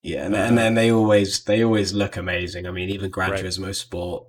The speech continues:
Speaker 1: looks photorealistic now, so I can't imagine how, how good it will look on, on P S five.
Speaker 2: I agree. So we got, uh, this was announced for twenty twenty-one, Hogwarts Legacy.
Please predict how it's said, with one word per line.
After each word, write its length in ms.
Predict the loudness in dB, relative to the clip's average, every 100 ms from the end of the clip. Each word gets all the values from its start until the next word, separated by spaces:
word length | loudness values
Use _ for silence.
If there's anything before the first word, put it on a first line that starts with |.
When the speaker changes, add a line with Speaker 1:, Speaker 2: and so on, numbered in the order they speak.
| -10
Speaker 1:
looks 420 | -8 -8 -8 -8
photorealistic 880 | -6 -6 -8 -6 -8 -8 -8 -8 -6
now, 300 | -4 -4 -4
so 260 | -6 -6
I 80 | -6
can't 240 | -8 -10
imagine 340 | -10 -10 -10 -10
how, 320 | -8 -10 -12 -14
how 140 | -14
good 220 | -10 -10
it 100 | -12
will 80 | -14
look 200 | -16 -14
on, 240 | -14 -14 -16
on 100 | -16
P 120 | -12
S 140 | -12 -12
five. 360 | -14 -14 -18 _ _ _ _ -18 -18 _ -14
Speaker 2:
I 120 | -12
agree. 340 | -2 -2 -2 _ _ _ _ _ _
So 200 | -4 -2
we 100 | 0
got, 340 | 0 0 0
uh, 140 | -2 0
this 220 | -4 -4
was 300 | -4 -2 0
announced 340 | 2 2 0
for 120 | -4
twenty 200 | -2 0
twenty-one, 360 | 0 2 2 0
Hogwarts 400 | 2 2 0 -2
Legacy. 460 | -2 -2 -4 -6